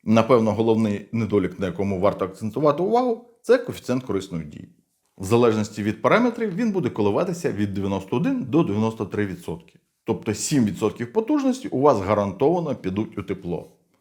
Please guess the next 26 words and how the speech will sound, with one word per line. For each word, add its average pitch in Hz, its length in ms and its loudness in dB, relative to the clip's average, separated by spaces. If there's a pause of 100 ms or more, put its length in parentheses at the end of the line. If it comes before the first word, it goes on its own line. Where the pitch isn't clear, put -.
(480)
А 117 120 6
від 110 180 -2
сімсот 110 380 2
ватт 139 300 0 (140)
це 117 180 2
вже 110 180 0
майже 90 420 -2
п'ятдесят 82 580 -8
ватт. - 340 -4 (800)
А 107 80 -2
сам 131 220 4
мікроінвертор 139 720 2
не 123 100 0
має 135 200 4
ніяких 131 440 2
додаткових 101 680 -2
ребер, 98 380 -2 (680)
охолодження 156 720 4 (260)
і 120 40 -12
тому 120 360 0
подібного. 85 540 -2 (500)
І 110 60 -12
це, 254 160 6
напевно, 170 360 0
головна 120 520 2
проблема. 95 500 -2